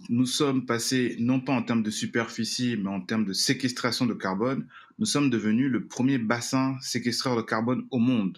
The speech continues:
devant l'Amazonie, euh, aujourd'hui, et devant le bassin d'Asie de l'Est. Donc, aujourd'hui, le seul bassin tropical qui fournit des services réels, c'est, c'est, c'est aujourd'hui les forêts du bassin du Congo. Donc, lorsque le président, euh, Ali Bongo, donc, a lancé le,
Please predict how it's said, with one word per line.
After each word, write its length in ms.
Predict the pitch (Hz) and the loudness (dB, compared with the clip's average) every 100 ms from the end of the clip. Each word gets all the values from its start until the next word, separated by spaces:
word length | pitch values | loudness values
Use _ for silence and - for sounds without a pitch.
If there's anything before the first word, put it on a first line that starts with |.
| 87 | -4
devant 280 | 101 107 117 | -2 0 2
l'Amazonie, 680 | 107 104 95 104 127 139 - - - - _ - | 2 0 0 2 2 -2 -8 -20 -20 -20 _ -4
euh, 220 | 101 101 - | -2 -2 -2
aujourd'hui, 520 | 110 101 98 107 127 | -2 -2 0 0 0
et 60 | 110 | 2
devant 400 | 104 98 120 117 | 0 2 2 2
le 160 | 104 | 0
bassin 640 | 95 101 113 113 113 98 92 | 0 -2 0 0 0 -2 -4
d'Asie 280 | 107 110 110 | 0 0 0
de 120 | 104 | 0
l'Est. 260 | 95 95 - | 0 0 -4
Donc, 160 | 107 - _ | -8 -8 _
aujourd'hui, 640 | 143 131 143 143 175 185 180 - - - _ _ | -2 0 0 0 0 -2 -4 -18 -20 -20 _ _
le 140 | - 127 | -2 0
seul 320 | - 233 233 | 2 2 2
bassin 500 | 165 143 - 127 98 - _ - | 2 2 2 0 0 -10 _ -8
tropical 560 | - 120 123 123 147 135 | -4 0 0 2 0 0
qui 140 | 113 | -4
fournit 680 | - 139 135 143 147 139 - | -4 0 2 2 2 -2 -4
des 180 | 110 113 | -2 -2
services 680 | - 113 110 123 123 - - | 0 -2 0 0 0 -4 -8
réels, 460 | 113 131 143 180 170 | -2 0 2 2 0
c'est, 300 | - 127 - | 0 0 0
c'est, 200 | - 135 | -2 0
c'est 140 | - | 0
aujourd'hui 280 | 143 143 160 | 2 2 2
les 100 | 147 | 0
forêts 200 | - 127 | 0 0
du 80 | 120 | 2
bassin 240 | 110 110 | 0 0
du 100 | 110 | -2
Congo. 200 | 104 101 | -2 -6
Donc, 240 | 98 107 - - | -4 -8 -8 0
lorsque 300 | 147 175 - | 0 2 0
le 100 | 127 | 0
président, 500 | 127 113 113 127 123 - - - - - - | 0 0 2 2 0 -4 -20 -20 -20 -14 -2
euh, 100 | 107 - | -2 2
Ali 200 | 117 127 | 2 2
Bongo, 340 | 120 117 127 | 2 2 0
donc, 240 | 120 117 | 0 0
a 80 | 117 | 2
lancé 280 | 120 123 139 | 2 2 2
le, 180 | 123 | 0